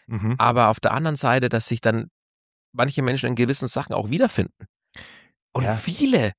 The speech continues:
Speaker 2: Also ich meine, wir erzählen so viel Blödsinn und sagen, wir kriegen wirklich, äh, viel Lob, also mehr Lob als Kritik, wo dann immer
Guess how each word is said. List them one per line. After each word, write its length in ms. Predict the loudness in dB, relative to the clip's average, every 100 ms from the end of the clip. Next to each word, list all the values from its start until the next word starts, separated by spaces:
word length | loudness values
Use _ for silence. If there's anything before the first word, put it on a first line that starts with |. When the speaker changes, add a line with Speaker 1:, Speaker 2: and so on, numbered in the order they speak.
| _
Speaker 2:
Also 180 | 0 0
ich 60 |
meine, 240 | 2 2 4
wir 120 | 2
erzählen 340 | 2 0 0
so 100 | 2
viel 140 | 0 2
Blödsinn 440 | 4 4 4 0
und 140 | 0 -6 -12 -20
sagen, 340 | -2 0 0 -6
wir 160 | -10 -6
kriegen 240 | -4 0
wirklich, 460 | 0 0 -2 -4 -14
äh, 140 | -18 -20 _ _ _ _ _ _
viel 240 | -4 2 6
Lob, 360 | 6 6 2 -6
also 180 | -4 0
mehr 220 | 4 4
Lob 240 | 4 4
als 260 | 2 0 0
Kritik, 360 | -4 0 0 0
wo 200 | -6 -4
dann 160 | -2 -2
immer 400 | 0 2 2 0